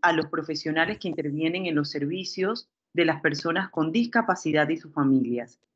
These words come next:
y la aplicación urgente y efectiva de la asistencia personal. Ok, en term-, en tema de la descripción de la brecha. El objetivo,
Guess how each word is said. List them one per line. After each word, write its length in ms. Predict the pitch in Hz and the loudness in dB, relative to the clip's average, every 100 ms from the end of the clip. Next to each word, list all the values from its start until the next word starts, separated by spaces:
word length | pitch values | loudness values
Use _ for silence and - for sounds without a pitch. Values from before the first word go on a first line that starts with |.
| _ - | _ -4
y 120 | 196 | 2
la 120 | 185 | 6
aplicación 600 | 170 170 165 165 156 208 214 | 4 4 0 0 0 -2 0
urgente 640 | 202 202 233 247 220 196 | -2 0 2 4 4 2
y 100 | 160 | 0
efectiva 640 | 156 147 143 226 233 247 208 | 0 -4 -4 0 4 4 4
de 80 | 156 | 2
la 100 | 147 | 2
asistencia 540 | 147 143 151 139 165 | -2 -2 -2 0 -4
personal. 520 | - 143 131 120 113 - _ _ _ _ - | -6 -8 -6 -6 -6 -12 _ _ _ _ -6
Ok, 160 | 139 135 | -4 -2
en 440 | 196 240 160 147 | -4 -4 -2 -2
term-, 340 | 147 151 165 160 | 0 -2 -2 -4
en 180 | 156 143 | -2 0
tema 200 | 156 160 | 2 2
de 60 | |
la 100 | 160 | 2
descripción 380 | 147 143 131 143 | 0 -2 0 2
de 60 | 143 | 4
la 100 | 135 | 4
brecha. 400 | 123 123 - 143 | 2 -2 -2 2
El 80 | 135 | 2
objetivo, 680 | 135 151 214 247 247 311 | 2 -2 4 6 6 4